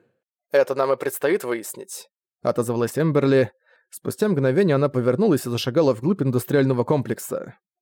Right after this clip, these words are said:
«Беглецы должны были прийти с этого направления». Конечно же, это было понятно, потому как к тому месту, где состоялась битва с тиранидами, вёл лишь один широкий проход.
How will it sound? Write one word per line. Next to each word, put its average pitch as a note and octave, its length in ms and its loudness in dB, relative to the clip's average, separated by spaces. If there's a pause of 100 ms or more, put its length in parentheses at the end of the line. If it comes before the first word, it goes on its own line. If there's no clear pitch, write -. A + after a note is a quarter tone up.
(220)
«Беглецы C3 560 0
должны D#3 380 2
были B2+ 140 0
прийти B2+ 360 -2
с - 120 -6
этого B2 200 -2
направления». B2+ 840 -2 (460)
Конечно E3 480 -2
же, C#3 140 2
это D#3+ 160 2
было C3 240 4
понятно, D3 500 0
потому D3+ 340 0
как E3+ 160 -2
к - 20 -16
тому C#3+ 240 0
месту, C#3+ 360 0
где C3 200 0
состоялась C3 500 0
битва B2+ 240 -4
с - 80 -6
тиранидами, C3 680 2 (160)
вёл D#3 320 0
лишь C3+ 220 -2
один E3+ 200 2
широкий C3+ 340 0
проход. - 680 -6